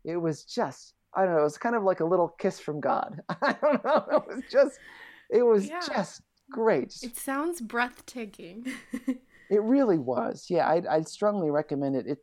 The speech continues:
Speaker 1: that, that trail, for the most part, except for the, the volcano, for the most part, anybody could do it.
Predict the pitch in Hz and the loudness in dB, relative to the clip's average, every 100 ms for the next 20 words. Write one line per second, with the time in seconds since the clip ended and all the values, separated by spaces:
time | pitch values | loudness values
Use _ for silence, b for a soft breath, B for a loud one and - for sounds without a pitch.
0 | - 160 - - 165 196 - 170 151 143 | -2 -2 -2 -2 -4 -2 -2 2 2 2
1 | - - _ _ _ - 185 196 214 311 | 0 -6 _ _ _ -2 0 2 2 2
2 | 269 - 139 113 - 220 - 196 151 139 | -2 -2 0 0 -2 -4 0 0 4 4
3 | 131 127 - - 139 135 160 135 113 - | 4 0 -10 0 0 0 -4 -2 -2 -4
4 | 147 185 226 - 143 - 156 170 135 113 | -4 -4 -4 -4 -6 -4 -4 -4 -4 -6
5 | - - - 60 | -10 -12 -10 -10